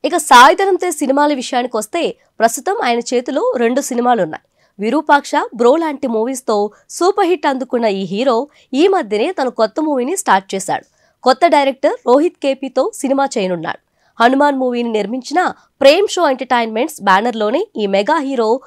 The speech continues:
కొత్త సినిమా తెరకెక్కనుంది. ఆ మూవీ తర్వాత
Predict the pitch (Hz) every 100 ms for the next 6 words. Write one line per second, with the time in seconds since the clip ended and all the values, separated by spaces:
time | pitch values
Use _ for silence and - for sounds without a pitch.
0 | _ - 302 294 427 302 240 269 294 208
1 | 214 196 185 151 - _ _ _ - 202
2 | 202 262 311 262 269 277